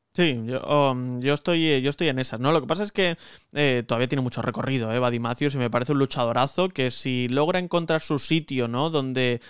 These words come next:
donde le valoran, que es, eh, encima de la lona, dentro de las doce cuerdas,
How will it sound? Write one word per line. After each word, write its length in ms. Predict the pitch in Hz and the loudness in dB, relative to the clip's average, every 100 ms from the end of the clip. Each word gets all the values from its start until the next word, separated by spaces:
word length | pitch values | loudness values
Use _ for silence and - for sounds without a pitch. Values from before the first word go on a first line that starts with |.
| - | -10
donde 240 | - 143 135 | -4 2 2
le 120 | 127 | 4
valoran, 500 | 117 123 139 185 226 | 4 4 4 2 -2
que 360 | - 120 120 135 | -2 0 2 0
es, 220 | - - | -2 -2
eh, 260 | 131 95 | -2 0
encima 380 | 127 120 151 147 | -2 -2 0 2
de 80 | 139 | 2
la 80 | 123 | 2
lona, 320 | 139 160 131 | 2 2 0
dentro 300 | 127 143 135 | 0 0 2
de 60 | 131 | 2
las 120 | 123 | 2
doce 240 | 131 131 | -2 -2
cuerdas, 460 | 131 139 139 165 | 2 2 4 0